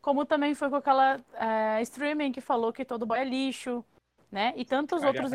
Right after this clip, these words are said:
Speaker 1: exemplos
Speaker 2: Catulo.
Speaker 1: aí. Isso. Que simplesmente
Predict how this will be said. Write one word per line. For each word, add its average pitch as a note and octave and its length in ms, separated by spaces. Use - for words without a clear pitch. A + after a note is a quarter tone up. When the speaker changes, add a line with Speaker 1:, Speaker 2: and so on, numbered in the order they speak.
Speaker 1:
exemplos A3+ 320
Speaker 2:
Catulo. A3 60
Speaker 1:
aí. B3 360
Isso. C#4 400
Que C4+ 100
simplesmente D4+ 800